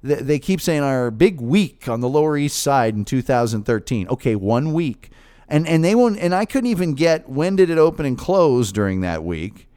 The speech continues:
I mean, I just wanted to know how many days or weeks during the last five years can people actually see the artwork in its three dimensions. Otherwise, they should be scanning all of this artwork and returning it.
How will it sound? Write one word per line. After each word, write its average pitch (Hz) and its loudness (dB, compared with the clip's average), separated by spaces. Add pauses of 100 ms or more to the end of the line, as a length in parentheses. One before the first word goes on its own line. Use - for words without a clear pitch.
(680)
I - -4
mean, 165 2
I 170 0
just 202 -2
wanted 190 -4
to 180 -4
know 175 -2
how 131 -2
many 151 -4
days 151 -4
or 175 -4
weeks 143 -6
during 131 -4
the 113 -4
last 123 -6
five 147 -2
years 131 -2
can 147 -6
people 143 -8
actually 104 -8
see 110 -4
the 135 -6
artwork 107 -4
in 123 -2
its 151 -6
three 120 -2
dimensions. 160 -4 (380)
Otherwise, 175 0
they 156 -4
should 156 -8
be 143 -2
scanning 147 -4
all 180 -2
of 247 -6
this - -6
artwork 92 -8
and 90 -8
returning 80 -10
it. - -20